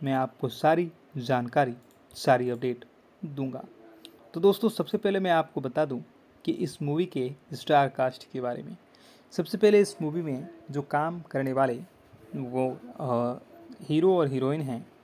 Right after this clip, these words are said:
वो हैं, अ, एक मिनट, जी बता देता हूँ। इसमें जो है आपको दिखेगा स्टार कास्ट में,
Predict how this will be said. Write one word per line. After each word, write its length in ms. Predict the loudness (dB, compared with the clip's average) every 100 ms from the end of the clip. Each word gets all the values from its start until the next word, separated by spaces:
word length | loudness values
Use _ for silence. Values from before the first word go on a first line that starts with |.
| -20 -4
वो 140 | 0
हैं, 200 | 0 -2 -8 _ -20 -20 -20 -20 -20 -20 -20 -20 -20 -12
अ, 460 | -4 0 2 0 -2 -8 -20 -20 -20 -20 -20 -20 _ -20 -20 -20 -20 -20 -20 -20 -12
एक 200 | -10 -6
मिनट, 280 | -6 -6 -10 -20 -20 -20 _ _ _ _ _ _ -20 _ _ -14
जी 540 | -10 -8 -6 -4 -2 -4
बता 260 | -2 0
देता 260 | 0 -2 -4
हूँ। 260 | -4 -6 -8 -16 -20 -20 -20 -20 -14
इसमें 320 | -12 -4 -2
जो 120 | 0 2
है 200 | 2 4
आपको 360 | 2 2 -4
दिखेगा 460 | -4 -4 -6 -4 -6 -8 -8
स्टार 300 | -2 2 2
कास्ट 360 | 2 -2 -2 -6
में, 180 | -6